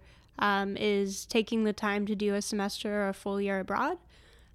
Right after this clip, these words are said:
Um, I engaged in four opportunities to do summer study abroad programs, um, everywhere from Costa Rica to Uganda.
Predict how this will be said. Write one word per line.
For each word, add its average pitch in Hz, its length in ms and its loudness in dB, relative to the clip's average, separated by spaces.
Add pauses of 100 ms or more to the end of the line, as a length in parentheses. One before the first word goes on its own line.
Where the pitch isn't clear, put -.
Um, 202 340 4
I 214 480 6
engaged 208 500 2
in 208 400 2
four 240 380 4
opportunities 208 880 2
to - 140 -6
do 196 160 0
summer 240 440 2
study 190 340 0
abroad 180 340 -2
programs, 185 800 -2
um, - 320 -4
everywhere 190 440 0
from 185 360 -4
Costa 202 400 -2
Rica 190 500 -2
to - 120 -10
Uganda. 190 680 0